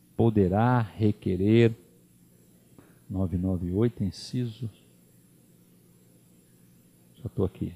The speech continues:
nove oito oito, parágrafo terceiro, inciso dois, poderá requerer ao tribunal competente para conhecer recurso extraordinário e recurso especial. A tese que tá sendo discutida é matéria infraconstitucional.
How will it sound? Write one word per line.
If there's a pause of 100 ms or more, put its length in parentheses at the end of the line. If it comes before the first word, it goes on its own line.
nove
oito
oito, (1200)
parágrafo
terceiro,
inciso
dois, (460)
poderá
requerer
ao
tribunal
competente
para
conhecer
recurso
extraordinário
e
recurso
especial. (600)
A
tese
que
tá
sendo
discutida
é
matéria
infraconstitucional.